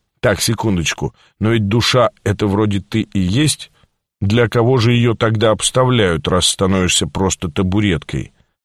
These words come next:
Наверное, для того, кто на табуретке сидит. А кто это? Зюзя говорит, кто-то невидимый, но с очень тяжелой жопой. А Чубайка надеется, что это жопа он сам. Господи, всюду жопа. А еду-то куда?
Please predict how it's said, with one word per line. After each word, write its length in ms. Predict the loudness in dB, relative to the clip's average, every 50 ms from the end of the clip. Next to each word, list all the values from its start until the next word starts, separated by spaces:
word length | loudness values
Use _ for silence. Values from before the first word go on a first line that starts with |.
| _ _ _ _ _ _ -6
Наверное, 540 | -2 0 2 2 2 2 2 2 2 0 0
для 180 | 2 0 0
того, 300 | 0 0 0 0 0 0
кто 260 | -2 -2 -2 -2 0 0
на 140 | 0 0
табуретке 580 | 0 -2 0 0 0 0 0 -2 -2 -4 -4 -2
сидит. 560 | -2 -2 -2 -2 -2 0 0 -2 -2 -4 -10 _ _ -20 _ _ _ _ _ _ -2
А 140 | -2 -2 -2
кто 260 | -2 -2 0 0 0
это? 440 | 2 0 -2 -4 -6 -8 -8 -10 _ _ _ _ _ _ _ _ -8
Зюзя 360 | -6 -2 0 2 2 2 2
говорит, 360 | 2 2 2 2 2 0 -2
кто-то 340 | -2 -4 -2 -2 0 0 2
невидимый, 680 | 2 2 2 2 2 2 2 2 2 2 2 2 0 0 -4 -12 -20 -18 -8
но 200 | -2 0 2 2
с 120 | 2 2 2
очень 320 | 2 0 2 2 0 0
тяжелой 520 | 2 2 0 2 2 2 2 2 4 4 2
жопой. 580 | 4 2 2 2 0 0 -4 -6 -6 -6 -10 _ _ _ _ _ _ -4 -2
А 120 | -2 0
Чубайка 520 | 0 0 0 2 2 2 2 2 0 0 0
надеется, 560 | 0 0 0 0 2 2 0 0 0 -2 -2
что 200 | -2 -2 -2 0
это 240 | 0 0 0 0 0
жопа 400 | 2 2 0 0 2 0 -2 -2 0
он 180 | 0 2 2 2
сам. 400 | 2 2 2 0 0 0 -4 -8 _ _ _ _ _ _ _ _ _ _ _ _ -4
Господи, 500 | -2 0 0 0 -2 -4 -4 -4 -4 -4
всюду 460 | -2 -2 -2 0 0 0 0 2 2
жопа. 560 | 2 2 2 2 0 0 0 -2 -4 -4 -4 _ _ _ _ _ _ -6
А 140 | -2 0 2
еду-то 600 | 2 2 2 2 2 2 2 0 -2 -2 -4 -6
куда? 480 | -2 -2 0 0 2 0 0 -2 -4